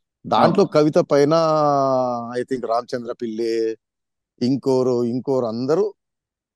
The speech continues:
Speaker 1: చాంతారని చెప్పారు. దాని తర్వాత కొంతమంది విట్నెస్లు, అంటే ఈవిడ అసోసియేట్లు, I think, ఆ ఫీనిక్స్ కంపెనీకి సంబంధించిన వాళ్ళు, ఇంకోటి ఏదో ఆర్ అండ్ ఆర్ అని చెప్పి ఇంకో ఏదో కంపెనీకి సంబంధించిన వాళ్ళు, వాళ్ళ నుంచి వచ్చాయి. సె-,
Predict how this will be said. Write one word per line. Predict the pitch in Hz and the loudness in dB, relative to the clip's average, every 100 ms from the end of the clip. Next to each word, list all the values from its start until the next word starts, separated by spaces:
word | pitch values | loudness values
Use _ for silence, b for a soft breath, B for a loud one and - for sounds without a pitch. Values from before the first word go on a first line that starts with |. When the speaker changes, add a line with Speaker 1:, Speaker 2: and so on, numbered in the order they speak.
| _ _ _ _ _ _ _ - | _ _ _ _ _ _ _ -6
Speaker 1:
చాంతారని | 131 135 131 117 | -4 -2 -4 -4
చెప్పారు. | 120 135 113 104 | -6 -6 -6 -4
దాని | 120 131 | -4 -4
తర్వాత | 135 147 | -4 -6
కొంతమంది | 147 127 131 117 | -6 -4 -4 -6
విట్నెస్లు, | 95 - 170 131 123 104 _ _ _ - | -8 -6 -4 -4 -4 -8 _ _ _ -6
అంటే | 120 139 | 0 2
ఈవిడ | 127 | 2
అసోసియేట్లు, | 123 151 135 139 123 | 2 0 0 0 0
I | 117 | -4
think, | 131 117 | -4 -6
ఆ | |
ఫీనిక్స్ | 113 127 131 - | -6 -6 -6 -8
కంపెనీకి | 123 110 120 117 | -10 -8 -8 -6
సంబంధించిన | 113 117 98 123 | -6 -6 -6 -6
వాళ్ళు, | 110 110 113 - _ - | -4 -4 -6 -12 _ -10
ఇంకోటి | 120 139 123 | -6 -2 -2
ఏదో | 120 | 0
ఆర్ | 110 123 | 0 0
అండ్ | 123 120 | 0 0
ఆర్ | 113 | 0
అని | 113 110 | -2 -6
చెప్పి | - | -8
ఇంకో | 117 120 | -8 -6
ఏదో | 113 | -6
కంపెనీకి | 113 110 120 110 | -6 -8 -10 -10
సంబంధించిన | 117 113 113 104 110 | -10 -8 -8 -10 -6
వాళ్ళు, | 107 123 _ _ _ - | -6 -8 _ _ _ -2
వాళ్ళ | 117 143 143 | 2 4 4
నుంచి | 139 127 | 2 0
వచ్చాయి. | - 107 104 | 2 0 0
సె-, | - 123 | 0 -2